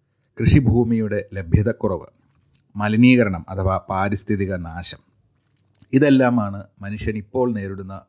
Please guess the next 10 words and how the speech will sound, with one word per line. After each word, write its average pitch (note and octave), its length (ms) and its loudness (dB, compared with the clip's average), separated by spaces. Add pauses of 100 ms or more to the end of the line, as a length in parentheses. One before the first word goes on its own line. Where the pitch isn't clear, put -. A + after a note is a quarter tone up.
വലിയ G2 380 -6 (120)
ആഗോള F#2 380 0
തരത്തിലുള്ള F#2 480 -4 (140)
വെല്ലുവിളികൾ. F2 640 -6 (1200)
ഇതിനെ D#3+ 320 6 (1200)
ഒന്ന് C#3+ 160 0
രണ്ട് C#3+ 160 4
ഉദാഹരണങ്ങൾ A2+ 640 0
മാത്രം G#2 400 -6
നോക്കാം. F2+ 320 -12